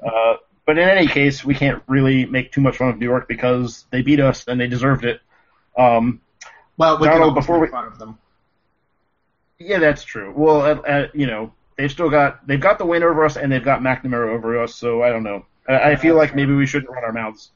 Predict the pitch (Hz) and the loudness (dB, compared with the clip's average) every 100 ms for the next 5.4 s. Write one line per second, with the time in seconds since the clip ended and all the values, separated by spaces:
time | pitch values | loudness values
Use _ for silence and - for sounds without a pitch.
0 | _ 123 127 147 135 123 - 135 135 139 | _ -10 0 2 2 -2 -6 -4 -2 -2
1 | 127 127 127 117 120 113 110 107 98 98 | -4 0 0 0 -4 -8 -12 -14 -6 -6
2 | 98 - _ _ _ - 135 139 139 151 | -6 -10 _ _ _ 0 4 4 2 -2
3 | 196 190 165 160 147 151 147 127 135 143 | 0 2 4 4 4 4 2 0 0 2
4 | 151 135 175 170 147 143 - 143 139 131 | 2 0 0 2 4 2 0 -2 -2 -6
5 | 127 123 123 | -4 -2 -4